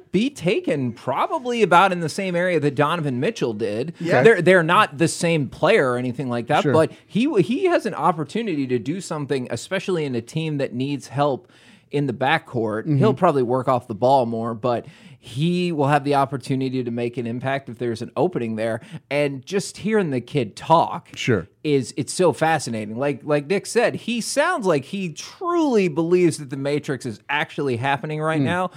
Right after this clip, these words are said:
Speaker 3: okay.
Speaker 1: And I know he's gonna drop, like, thirty points in a game and be like, "Or maybe I didn't actually score any points."
Speaker 3: <laughs>
Speaker 1: And you're gonna be like, "What?" <laughs> And so, like,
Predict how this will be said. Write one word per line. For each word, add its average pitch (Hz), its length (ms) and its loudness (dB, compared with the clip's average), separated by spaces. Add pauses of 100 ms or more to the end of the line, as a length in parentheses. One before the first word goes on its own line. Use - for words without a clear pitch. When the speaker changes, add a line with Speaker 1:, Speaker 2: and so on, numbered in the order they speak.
Speaker 3:
okay. 120 160 -4
Speaker 1:
And 180 100 0
I 190 80 2
know 226 240 -2
he's 196 220 -4
gonna 165 200 -4
drop, 131 440 -2
like, 117 240 -6
thirty 147 500 -2
points 147 400 -10
in 127 80 -6
a 117 60 -8
game 139 280 -4
and 123 120 -6
be 135 100 -2
like, 127 220 -4 (280)
"Or 113 120 -8
maybe 131 240 -4
I 135 100 0
didn't 135 160 -4
actually 143 360 -6
score 127 300 -2
any 151 220 -4
points." 117 600 -6
Speaker 3:
<laughs> - 40 -4 (640)
Speaker 1:
And 117 120 -10
you're 123 120 -10
gonna 127 100 -10
be 120 80 -4
like, 113 180 -4 (1040)
"What?" 202 380 2 (340)
<laughs> - 240 -2
And 214 240 8
so, 233 300 12
like, 190 280 8